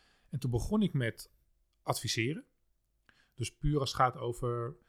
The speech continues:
businessplannen, subsidieaanvragen, marketing, eh, nou ja, zo. Maar negen van de tien keer speelde er iets persoonlijks. Bijvoorbeeld, dan kwam ik bij een, ehm,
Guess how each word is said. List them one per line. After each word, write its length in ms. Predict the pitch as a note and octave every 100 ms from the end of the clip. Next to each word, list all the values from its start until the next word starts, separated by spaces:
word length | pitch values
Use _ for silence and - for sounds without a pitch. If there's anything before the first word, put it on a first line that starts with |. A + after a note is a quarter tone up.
| _ -
businessplannen, 720 | G#2+ A#2 A2 - A#2 G#2+ A#2+
subsidieaanvragen, 1160 | - A#2 - A2 A2+ G#2+ - G#2+ G2 - A2 A#2+
marketing, 800 | A#2+ B2 - - - G#2 A2+ B2
eh, 100 | -
nou 300 | A#2 A2+ B2
ja, 160 | G#2 - -
zo. 300 | - F#2 G#2+ _ - _ _ _ _ _ _ _ - -
Maar 140 | B2+
negen 420 | B2 C#3+ F3+ -
van 140 | - A#2+
de 120 | -
tien 220 | D#3+ D#3+
keer 300 | - C#3 A#3+ _ _ _ _ _ _ _ _ _ _
speelde 360 | - E3+ F3+ D3
er 80 |
iets 120 | D3+ -
persoonlijks. 560 | - C#3+ G#2 - - - _ _ _ _ _ _ _ _ _
Bijvoorbeeld, 480 | - C#3+ C3+ C#3 -
dan 100 | -
kwam 220 | - C#3
ik 100 | C3
bij 440 | B2 B2 B2 B2+ C3+
een, 420 | A2+ A#2 A#2+ F#3
ehm, 540 | A#2+ A2 A2 A2 A2